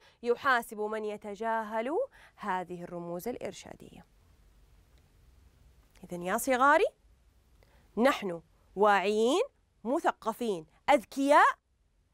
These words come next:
لا نتجاهل هذه الرموز الإرشادية دائمًا وأبدًا. إذن تعرفنا على بعض الرموز الإرشادية وتعرفنا على معانيها،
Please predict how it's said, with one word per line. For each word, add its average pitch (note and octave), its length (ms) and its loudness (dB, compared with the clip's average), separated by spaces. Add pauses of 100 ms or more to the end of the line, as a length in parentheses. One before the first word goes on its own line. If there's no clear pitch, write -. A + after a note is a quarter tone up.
(300)
لا G#3+ 340 4
نتجاهل A4+ 840 4 (480)
هذه A3 420 -2
الرموز G#3 420 -4
الإرشادية D#4+ 880 0 (180)
دائمًا C#4+ 520 2
وأبدًا. D#3+ 460 -4 (1800)
إذن A#3+ 320 4 (340)
تعرفنا G#3 580 2
على G#3 280 2
بعض G#3 280 0
الرموز A3+ 420 0
الإرشادية D#4 720 0 (520)
وتعرفنا F4 840 2
على D#4 380 4
معانيها، C#4 760 0